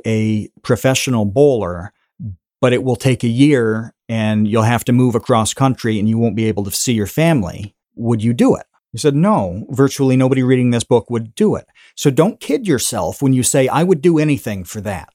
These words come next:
You wouldn't. You absolutely wouldn't do anything for that. There's a lot of stuff you wouldn't do. So be honest about how bad you want something,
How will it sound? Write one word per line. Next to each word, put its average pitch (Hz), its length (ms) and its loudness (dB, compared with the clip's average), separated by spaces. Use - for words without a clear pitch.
You 135 260 4
wouldn't. 139 580 -2
You 127 240 -6
absolutely 156 680 2
wouldn't 117 300 -2
do 104 180 -2
anything 95 380 -8
for - 160 -12
that. - 240 -18
There's 117 100 -8
a 101 60 -2
lot 139 400 2
of 143 80 -2
stuff - 320 -2
you 131 140 -4
wouldn't 110 280 -4
do. 87 280 -8
So - 180 0
be 120 200 -2
honest 175 380 0
about 113 300 -2
how 170 180 2
bad 151 320 0
you 147 100 0
want 113 300 -4
something, 85 560 -8